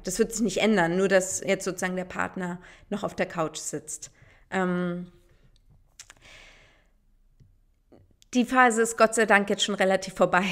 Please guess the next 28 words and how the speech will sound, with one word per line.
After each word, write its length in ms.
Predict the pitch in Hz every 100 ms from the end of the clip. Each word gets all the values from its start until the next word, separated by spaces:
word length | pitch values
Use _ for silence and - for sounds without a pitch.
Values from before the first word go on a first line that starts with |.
| 170
<laughs> 160 | - -
weil 160 | 214
alle 200 | - 180
Paare 380 | 180 185 175 180
schon 220 | - 180
im 120 | 175 185
Moment 360 | 185 180 175
jetzt 280 | 180 175 -
drin 320 | 175 175 170
sind. 340 | 165 170 170 -
Aber 160 | 185
auch 140 | 185 -
da, 480 | - 180 190 202 - - - _ _ _ - - - -
man, 440 | 208 196 196 190
man 180 | - 196
kann 180 | 185 208
auch 100 | 202
die 120 | - 190
Kinder, 400 | 233 220 226 202
die 80 | 196
Kinder 260 | 226 214
dürfen 220 | 196 202
auch 120 | 202 175
mal 160 | 185
alleine 400 | 175 180 175 180
zu 180 | 180 175
Hause 240 | 185 170
spielen. 480 | 175 - 175 170 165